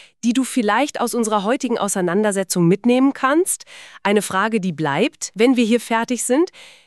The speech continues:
wenn wir diese Metapher mal ernst nehmen. Wenn deine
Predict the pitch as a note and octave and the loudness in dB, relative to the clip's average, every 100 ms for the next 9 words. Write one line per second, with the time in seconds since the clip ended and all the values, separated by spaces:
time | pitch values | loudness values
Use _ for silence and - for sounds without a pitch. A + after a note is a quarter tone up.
0 | _ - G3 D4+ E4+ C4+ C4 A#3 G#3 - | _ -2 2 4 4 0 2 0 0 -2
1 | C#4+ D#4+ C4+ A#3 G#3 - D#3+ D#3 C#3+ - | -2 2 2 2 0 -4 -4 -4 -2 -4
2 | C#3+ B2 - _ _ _ _ _ _ _ | -6 -10 -16 _ _ _ _ _ _ _
3 | _ F3 A#3 A#3+ C4+ | _ -2 0 2 2